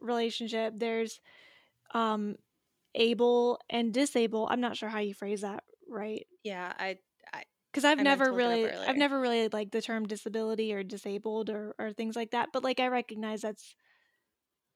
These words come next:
Speaker 1: it's, it's not derogatory. Like, I get that.
Speaker 2: Mm-hmm.
Speaker 1: Um, and then, yeah, there's gay, not
Speaker 2: There's Mike Ryan.
Speaker 1: Yeah, there's not, it's not gay versus straight, but it's, like,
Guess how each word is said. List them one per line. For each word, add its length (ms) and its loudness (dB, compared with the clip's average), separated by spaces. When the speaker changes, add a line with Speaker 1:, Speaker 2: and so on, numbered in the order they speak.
Speaker 1:
it's, 280 0
it's 180 6
not 180 4
derogatory. 840 -2
Like, 320 -6
I 80 0
get 240 -6
that. 240 -8
Speaker 2:
Mm-hmm. 600 -6
Speaker 1:
Um, 200 2
and 180 2
then, 200 4
yeah, 300 2
there's 440 -2
gay, 340 4
not 220 2
Speaker 2:
There's 220 0
Mike 240 4
Ryan. 420 2
Speaker 1:
Yeah, 220 8
there's 180 4
not, 240 2
it's 160 2
not 180 2
gay 140 6
versus 360 -4
straight, 260 -2
but 120 0
it's, 160 -4
like, 260 -2